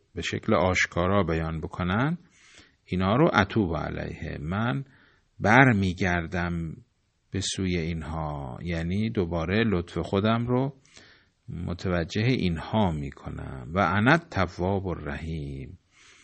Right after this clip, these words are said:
و منم آن توبه پذیر مهربان. اما اونایی که ادامه بدن کتمان رو،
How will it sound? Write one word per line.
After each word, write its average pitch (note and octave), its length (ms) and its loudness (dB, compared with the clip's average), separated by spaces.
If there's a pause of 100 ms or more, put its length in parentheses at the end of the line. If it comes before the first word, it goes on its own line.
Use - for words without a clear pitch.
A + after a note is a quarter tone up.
(340)
و F#2 140 0
منم A2 720 4
آن F#2+ 440 -4
توبه E2+ 300 -4
پذیر F#2 680 -6
مهربان. D2+ 720 -8 (460)
اما F3 220 10
اونایی F3 280 10
که F3 380 10 (280)
ادامه A#2 400 8
بدن E2+ 360 4
کتمان D#2+ 520 -6
رو، D#2+ 520 -6